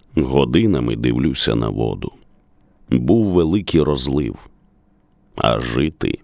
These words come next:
не хочеться". Це не фраза юнака, який кокетує. Ні. Просто не бачу сенсу. Раніше хотілося дістати клаптик землі,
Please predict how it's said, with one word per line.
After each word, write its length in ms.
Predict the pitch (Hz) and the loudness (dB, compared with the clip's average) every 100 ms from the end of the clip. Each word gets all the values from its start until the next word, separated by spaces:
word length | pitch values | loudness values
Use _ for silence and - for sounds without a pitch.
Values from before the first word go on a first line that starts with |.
| _ _ _ _ _ | _ _ _ _ _
не 220 | 67 67 | 0 0
хочеться". 720 | 62 67 55 - - - - - _ _ _ _ _ - | 0 0 0 -4 -8 -8 -8 -10 _ _ _ _ _ -8
Це 200 | - 143 | 0 4
не 140 | 107 | 2
фраза 460 | - 95 - 80 64 | 2 0 2 0 2
юнака, 520 | 60 65 64 87 90 | 2 2 2 2 2
який 420 | 62 57 - 64 | 0 -2 0 0
кокетує. 760 | - 60 - - - 64 50 - - _ _ _ | 0 -2 -2 -2 0 0 -2 -8 -14 _ _ _
Ні. 420 | 107 135 117 - - _ _ _ _ _ _ _ _ _ _ | 2 4 4 0 -6 _ _ _ _ _ _ _ _ _ _
Просто 720 | - 85 113 - 113 101 87 - _ _ - | -2 0 -2 0 0 0 -2 -8 _ _ 0
не 220 | 71 78 | 2 4
бачу 380 | 80 98 - 95 | 2 0 -2 -2
сенсу. 580 | - 90 101 - - - _ _ _ _ _ _ _ _ _ _ _ | 0 0 0 -2 -6 -8 _ _ _ _ _ _ _ _ _ _ _
Раніше 560 | - 71 78 - - - | 0 2 4 2 0 -4
хотілося 680 | - 62 - - - - 58 | -2 -2 0 0 0 0 -2
дістати 520 | 60 71 - 50 71 | 0 -2 0 -2 -2
клаптик 500 | 62 71 - - 57 | 0 0 0 -2 -4
землі, 560 | 55 58 64 65 85 | 0 0 2 2 2